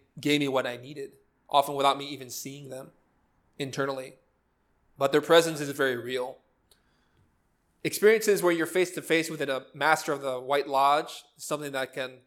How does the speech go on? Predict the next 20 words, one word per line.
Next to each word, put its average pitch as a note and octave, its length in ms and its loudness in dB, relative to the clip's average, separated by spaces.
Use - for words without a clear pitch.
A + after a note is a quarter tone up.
happen C#3+ 420 -2
when C#3+ 180 -6
it's - 200 -14
the D3 80 -12
right C#3 180 -4
time, D3 300 -14
when C#3 300 -12
they C#3 360 -4
have C3+ 320 -2
decided C#3 600 0
that B2+ 300 -6
it's - 260 -12
gonna C#3 220 -10
benefit C3+ 420 -10
you C3 240 -20
spiritually C3+ 560 -18
and C3+ 120 -6
not C#3+ 180 4
our C3+ 100 2
desires. A#2+ 600 -10